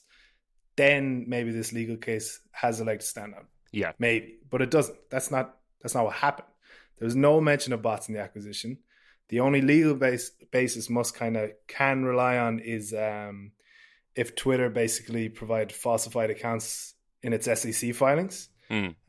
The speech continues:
Speaker 1: So this would be based around what Twitter says to the S E C about bots. Uh, so it says,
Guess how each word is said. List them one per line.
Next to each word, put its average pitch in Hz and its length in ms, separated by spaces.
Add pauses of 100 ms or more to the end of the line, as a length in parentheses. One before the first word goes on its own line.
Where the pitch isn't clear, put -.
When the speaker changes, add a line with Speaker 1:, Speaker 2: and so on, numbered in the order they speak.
(100)
Speaker 1:
So - 140
this 131 260
would 120 140
be 123 140
based 113 480
around 113 720
what 113 240
Twitter 113 260
says 107 580
to - 120
the 110 120
S 104 160
E 104 40
C 110 260
about 101 300
bots. - 480 (680)
Uh, 113 320
so 120 460
it 127 160
says, 131 560